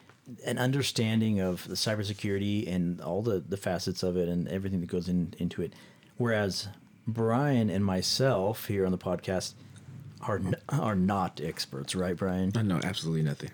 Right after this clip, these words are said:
Speaker 1: Yeah, <laughs> absolutely nothing. I know almost nothing. Uh, Brian knows almost nothing about the topic. So we're gonna learn a few things along the way. Um,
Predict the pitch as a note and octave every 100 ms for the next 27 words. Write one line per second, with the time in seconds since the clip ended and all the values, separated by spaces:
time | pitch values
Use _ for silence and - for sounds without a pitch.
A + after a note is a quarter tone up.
0 | - A2 F2 - - - E3 C3 - C3
1 | - A#2+ - C#3+ - - A2+ A2 - A2+
2 | - - - - - - - A#2+ C3 B2+
3 | A#2+ A2 G2+ - G2+ F#2 G2 F#2 - -
4 | - - F#2 F2+ G2 F#2+ G2 F#2 F#2 F2+
5 | - G#2+ F#2 F2+ F#2 F2 F2+ F2+ - -
6 | - G2 F2+ F2+ G#2 F#2 G2+ C#3 C#3+ C#3
7 | B2 A2+ A2+ G#2 G2+ F#2+ F#2+ F#2 F2 F2
8 | F#2 F2+ F2 D#2+ D2+ F2 F2